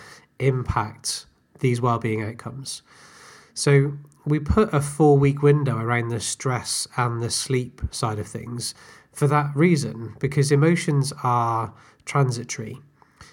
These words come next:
Emotions, uh, uh, last for seconds and minutes, uh, whereas, um, mental health conditions are much more enduring.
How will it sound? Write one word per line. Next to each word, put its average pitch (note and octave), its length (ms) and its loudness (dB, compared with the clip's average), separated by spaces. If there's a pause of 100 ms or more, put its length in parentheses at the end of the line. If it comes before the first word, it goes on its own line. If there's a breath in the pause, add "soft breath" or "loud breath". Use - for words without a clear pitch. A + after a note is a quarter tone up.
(120)
Emotions, C#3 800 2 (140)
uh, C#3 60 -8 (600)
uh, C#3+ 320 -4
last C3+ 720 0
for A#2+ 480 0 (960 loud breath)
seconds C#3 640 0
and C3 240 2
minutes, A#2+ 640 0 (460)
uh, B2 60 -4
whereas, B2+ 1000 0 (160)
um, A#2+ 400 -4
mental C#3 360 2
health C#3 240 2
conditions B2 440 -4
are B2 60 -2
much B2+ 400 -4
more A#2+ 260 0
enduring. A2 560 -6